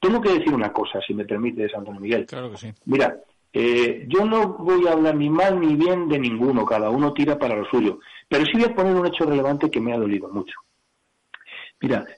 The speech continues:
Speaker 1: eh, el gobierno de la, de la Comunidad de Madrid ha sacado pecho con la instalación del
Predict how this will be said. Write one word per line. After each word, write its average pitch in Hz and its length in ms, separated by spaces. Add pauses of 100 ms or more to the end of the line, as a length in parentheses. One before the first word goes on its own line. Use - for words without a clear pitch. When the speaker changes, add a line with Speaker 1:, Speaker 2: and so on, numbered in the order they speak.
(160)
Speaker 1:
eh, 120 360
el 113 420
gobierno 196 640
de 165 160
la, 165 60
de 160 280
la 151 80
Comunidad 147 240
de 135 40
Madrid 135 240
ha 143 80
sacado 127 360
pecho 143 460 (320)
con 110 300
la 104 280
instalación 120 640
del 127 540